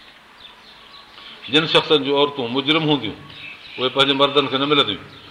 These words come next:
جيڪي مرد مجرم هوندا، عورتون صالحات هونديون، اهي انهن کي نه ملنديون. ائين ٿيندو. معنيٰ، هتان جو جيڪو نڪاح آهي،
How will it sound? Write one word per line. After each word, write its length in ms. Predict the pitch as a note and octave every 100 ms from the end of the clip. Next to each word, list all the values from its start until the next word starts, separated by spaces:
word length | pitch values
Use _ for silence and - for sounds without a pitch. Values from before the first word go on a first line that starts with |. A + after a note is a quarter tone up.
| - G#2+
جيڪي 200 | C3 C#3
مرد 260 | D3 D#3+
مجرم 400 | D#3+ D#3 D#3 D#3
هوندا، 140 | D3+ C#3+
عورتون 340 | C#3 C#3+ C#3
صالحات 540 | C3+ C#3 C#3+ D3+ D3+ D3+
هونديون، 340 | D3+ D3+ G2+ - - - - - -
اهي 160 | C#3 D3
انهن 140 | C#3+
کي 120 | C#3
نه 60 | D3
ملنديون. 440 | D3 C3+ G2 - - - - - - - - - - - - - - - -
ائين 120 | C3 G#2+
ٿيندو. 180 | G2 - - - - - - - -
معنيٰ، 240 | C3+ C#3+
هتان 220 | D#3 D#3
جو 80 | D3
جيڪو 200 | D3 C#3
نڪاح 340 | C#3+ C#3+ D3 D3
آهي، 240 | D3+ C3+